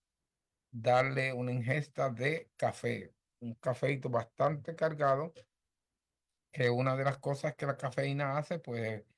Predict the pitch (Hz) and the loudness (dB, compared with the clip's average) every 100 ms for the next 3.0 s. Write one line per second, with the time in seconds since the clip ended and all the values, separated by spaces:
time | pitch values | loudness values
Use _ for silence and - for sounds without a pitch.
0 | _ _ - 131 139 - - _ _ _ | _ _ -4 0 0 -4 -18 _ _ _
1 | _ - _ 135 123 117 104 170 156 131 | _ -20 _ 0 4 2 2 0 2 0
2 | - 117 117 120 117 107 104 98 123 | -4 -6 2 4 6 2 -2 -2 -2